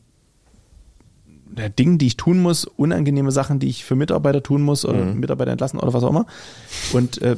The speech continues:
Speaker 1: bin, bin viel, ja, bin
Speaker 2: Das ist ein toller Job.
Speaker 1: bin viel zu lange da, muss viel zu viel machen und werd dafür nur, äh, runtergeputzt. Aber naja, ist halt ein gutes Schmerzensgeld. So.
Speaker 2: Mhm. Nee, das würde ich auf keinen Fall machen. Ich würde nie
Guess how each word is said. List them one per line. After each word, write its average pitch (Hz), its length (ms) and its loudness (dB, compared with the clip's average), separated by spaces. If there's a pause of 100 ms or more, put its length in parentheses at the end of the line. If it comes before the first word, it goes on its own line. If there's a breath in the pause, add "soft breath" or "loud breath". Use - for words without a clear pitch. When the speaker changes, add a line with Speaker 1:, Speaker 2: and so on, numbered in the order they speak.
Speaker 1:
bin, 120 220 0
bin 120 220 -2
viel, 156 240 0 (120)
ja, 175 200 0
bin 143 200 -2
Speaker 2:
Das 147 180 2
ist - 60 -2
ein 143 80 2
toller 147 220 2
Job. 143 220 2 (400 loud breath)
Speaker 1:
bin 127 140 0
viel 175 220 0
zu 175 120 -2
lange 143 260 0
da, 123 280 0
muss 143 200 -4
viel 156 180 -6
zu 147 100 -6
viel 127 140 2
machen 127 260 0
und 127 160 -2
werd 120 140 0
dafür 131 400 -2
nur, 139 500 0
äh, 127 180 2
runtergeputzt. 151 840 -2 (640 soft breath)
Aber 139 300 2
naja, 127 260 2
ist 131 140 -2
halt 127 120 -2
ein 123 120 -2
gutes 135 240 -2
Schmerzensgeld. 113 600 0
So. - 140 -4
Speaker 2:
Mhm. 101 240 0 (640 loud breath)
Nee, 165 220 4
das - 200 0
würde 156 120 4
ich 147 120 -2
auf - 240 -10
keinen 127 180 0
Fall 113 120 -2
machen. 107 300 -6
Ich - 140 -6
würde 139 160 2
nie 202 340 2